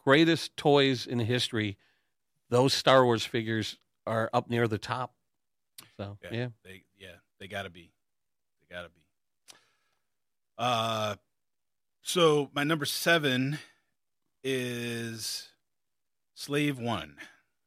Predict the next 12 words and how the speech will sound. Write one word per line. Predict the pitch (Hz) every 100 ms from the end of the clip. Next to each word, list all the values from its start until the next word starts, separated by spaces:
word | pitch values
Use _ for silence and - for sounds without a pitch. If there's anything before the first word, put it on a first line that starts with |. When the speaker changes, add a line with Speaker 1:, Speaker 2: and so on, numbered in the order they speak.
| _ _ _ 104
Speaker 2:
the | 104
original | 107 110 113 107
Slave | - - 92 80
One. | 76 _ _ _
Speaker 1:
Yeah. | 120 123 117 -
Speaker 2:
Boba | 117 123
Fett's | 131 131 -
ship, | - 131 127 _ -
if | 71 98
anybody | 95 101 101
doesn't | 104 127 98
know. | 101 95